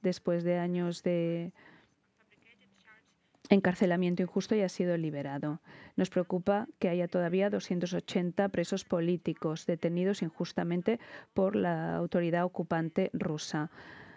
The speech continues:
con imputación de cargos falsas de terrorismo o extremismo.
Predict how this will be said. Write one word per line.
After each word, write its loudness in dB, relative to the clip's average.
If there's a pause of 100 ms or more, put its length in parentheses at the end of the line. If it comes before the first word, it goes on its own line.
(760)
con 2
imputación -2
de 0
cargos 0
falsas 0
de 2
terrorismo 0
o 2
extremismo. -2